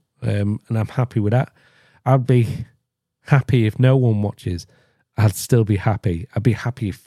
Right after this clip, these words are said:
thousands of people watch it. I'd be happy. Yeah,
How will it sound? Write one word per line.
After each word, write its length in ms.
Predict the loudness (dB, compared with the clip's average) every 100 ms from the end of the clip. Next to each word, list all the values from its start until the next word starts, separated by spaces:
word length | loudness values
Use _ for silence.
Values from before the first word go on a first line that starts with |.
| _
thousands 600 | -2 0 2 0 -2 -2 -4
of 60 |
people 320 | -6 -4 -6
watch 240 | -6 -10 -12
it. 60 |
I'd 180 | -10 -10
be 80 | -10
happy. 580 | -12 -12 -10 -12 -16 _ _ _ _ _ _ _ _ _ _ _ _ _ _ _ _ _ _ _ _ _ _ _ _ _
Yeah, 240 | 2 2